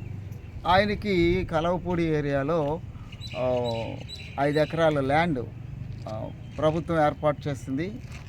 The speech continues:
అది రాజులు అక్కడ ఉన్నవారు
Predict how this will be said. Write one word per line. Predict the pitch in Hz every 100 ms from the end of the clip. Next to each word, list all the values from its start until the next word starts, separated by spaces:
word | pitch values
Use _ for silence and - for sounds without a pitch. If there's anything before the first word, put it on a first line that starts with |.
| - - - - 156
అది | 202 208 196 202 - - - - - - - - - - - - - -
రాజులు | 139 160 196 240 240 220
అక్కడ | 233 196 190
ఉన్నవారు | 180 185 175 175 202